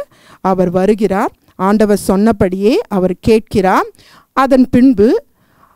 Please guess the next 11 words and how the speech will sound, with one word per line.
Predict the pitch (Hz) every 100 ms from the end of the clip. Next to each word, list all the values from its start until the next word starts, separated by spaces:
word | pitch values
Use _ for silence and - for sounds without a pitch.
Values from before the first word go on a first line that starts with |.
| _ _ _ _ -
அந்த | 240 147
வி-, | 262 - -
அந்த | 170 208 240
விதவையின் | 233 453 508 440
வீட்டிலே | 269 330 - 339 247
இருந்தது | 247 277 277 196
என்ன? | 190 220 190 311 - -
Again | 175 180 339
ஒரு | 359 185 -
பானை. | - 185 185 175 311
அந்த | 262 240